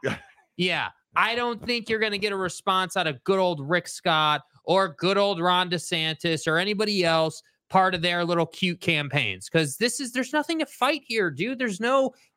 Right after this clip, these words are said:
Speaker 2: argument. There's no nothing. What, like, what are you gonna do?
Speaker 1: I, I am, I don't know. Sh-, should I say that I am pleasantly surprised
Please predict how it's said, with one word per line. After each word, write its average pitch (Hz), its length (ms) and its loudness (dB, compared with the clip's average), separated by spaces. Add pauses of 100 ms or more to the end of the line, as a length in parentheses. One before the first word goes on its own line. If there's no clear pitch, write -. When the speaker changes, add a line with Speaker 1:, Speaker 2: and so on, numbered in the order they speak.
(100)
Speaker 2:
argument. 233 640 0
There's 175 240 -4
no 254 180 0
nothing. 233 680 -2
What, 196 200 0
like, 190 200 0
what 196 180 4
are 269 40 -2
you 285 120 0
gonna 277 180 0
do? 240 460 0 (840)
Speaker 1:
I, 190 280 12
I 202 260 12
am, 160 680 10 (2000)
I 214 40 6
don't 233 100 8
know. 190 160 4
Sh-, 202 360 -2
should 247 260 4
I 254 120 12
say 269 320 4
that 254 220 8
I 202 140 12
am 185 160 6
pleasantly 147 680 4
surprised 120 1000 -2